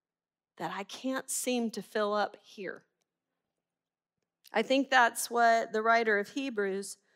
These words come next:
described when he described men and women of faith as those who were looking for a different kind of city,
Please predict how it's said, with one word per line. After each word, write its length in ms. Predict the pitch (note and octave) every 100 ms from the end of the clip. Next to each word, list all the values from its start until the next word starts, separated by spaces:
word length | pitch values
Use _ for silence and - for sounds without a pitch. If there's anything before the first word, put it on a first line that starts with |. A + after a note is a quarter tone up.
| _ -
described 760 | A3 - - A#3 A#3 A3 G3+
when 160 | G3+ G#3
he 120 | A3+
described 500 | G#3 G#3+ - A3 G#3+
men 380 | A3 A#3+ B3+ B3
and 240 | - A3
women 260 | G#3+ A3+ G#3+
of 100 | G3+
faith 420 | - A3 G#3 G3 - _ _ _ _ _
as 200 | - A3
those 360 | G#3+ A#3+ C4 B3
who 120 | C4
were 140 | A#3 A3
looking 380 | A#3 A#3+ B3
for 160 | A#3 A3
a 80 | G#3+
different 460 | G3 A#3 B3 A#3
kind 340 | - A#3 A#3 G#3
of 120 | F#3+
city, 480 | - B3 A3 E3